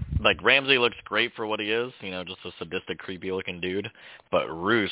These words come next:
looks menacing. Like, that's not how I picture him in the books either. Like, I don't picture him as this, like,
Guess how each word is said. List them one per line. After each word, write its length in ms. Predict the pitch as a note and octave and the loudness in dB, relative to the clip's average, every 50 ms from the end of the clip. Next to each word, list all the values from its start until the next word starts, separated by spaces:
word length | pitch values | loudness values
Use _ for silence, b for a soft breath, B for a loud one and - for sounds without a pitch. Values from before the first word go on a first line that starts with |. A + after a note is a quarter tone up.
| - - | -4 -2
looks 300 | F#2 F2+ F2 D#2+ - - | -2 -2 -2 -4 -8 -10
menacing. 1000 | E2+ E2+ F2 F2 F2 F2 F2+ F2+ E2+ E2+ E2 - - - D#2 D2+ E2 E2 E2+ - B B B B B B B B B B B B _ _ _ _ - | -8 -8 -6 -4 0 2 2 2 2 0 -4 -6 -6 -10 -10 -10 -10 -12 -14 -14 B B B B B B B B B B B B _ _ _ _ 0
Like, 180 | - - - _ _ _ _ _ - | 0 0 0 _ _ _ _ _ 2
that's 180 | G#2+ - - | 2 2 4
not 180 | B2 C#3 C#3+ D#3 | 4 4 6 6
how 140 | F3 F#3+ F#3+ | 6 6 4
I 100 | E3+ C3 | 4 4
picture 420 | - - - G2+ G2 - - D3 | 2 -6 -10 -10 -10 -8 -8 -8
him 100 | D3+ D3 D3+ | -8 -8 -8
in 60 | D3 | -10
the 80 | C#3+ | -10
books 200 | C#3 D#3 D3+ - - - | -8 -8 -10 -10 -10 -12
either. 320 | - G2 G#2+ C3+ C#3 C#3+ | -10 -10 -8 -8 -8 -6
Like, 160 | - G#2+ F2+ A2+ | -4 0 2 4
I 60 | B2+ | 4
don't 180 | D#3+ D#3 - | 4 2 0
picture 320 | - - B2+ - - D#3+ D#3+ | -6 -8 -8 -6 -4 -4 -2
him 100 | D3+ D3 | 2 2
as 140 | C#3 A#2 A2 | 0 0 0
this, 140 | A#2 A2 - - | -4 -6 -2 0
like, 200 | G#2+ F#2+ F2+ | 0 0 0